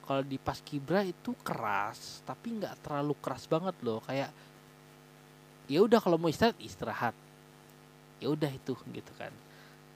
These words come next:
Karena gue juga kan pas waktu S M K gue ketua Paskibranya dan ya kalau misalnya, kalau misalnya ada yang capek atau yang butuh istirahat, ya udah gue istirahatin gitu.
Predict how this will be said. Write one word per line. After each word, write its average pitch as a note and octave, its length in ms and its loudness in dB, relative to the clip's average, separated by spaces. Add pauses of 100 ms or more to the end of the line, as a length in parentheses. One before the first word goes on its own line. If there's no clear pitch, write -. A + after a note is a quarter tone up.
(600)
Karena E3+ 220 2
gue C#3+ 240 4
juga C#3+ 160 4
kan F#3 100 -2 (220)
pas B2 160 -2
waktu B2+ 320 -4
S A2+ 160 -6
M B2 80 -10
K - 160 -10
gue D#3 240 4
ketua - 240 -6
Paskibranya A#2 720 0
dan A#2 260 0 (680)
ya B2 320 4
kalau C3 160 4
misalnya, B2+ 640 -2 (1040)
kalau C3 320 0
misalnya B2+ 480 -4
ada B2+ 100 -4
yang A#2+ 220 0
capek B2 500 0
atau - 140 -4
yang B2 180 2
butuh A#2+ 220 -6
istirahat, D#3+ 320 -2
ya A#2 80 -4
udah D#3+ 240 -2
gue C3 240 -6
istirahatin A#2 640 -10
gitu. G#2 260 -14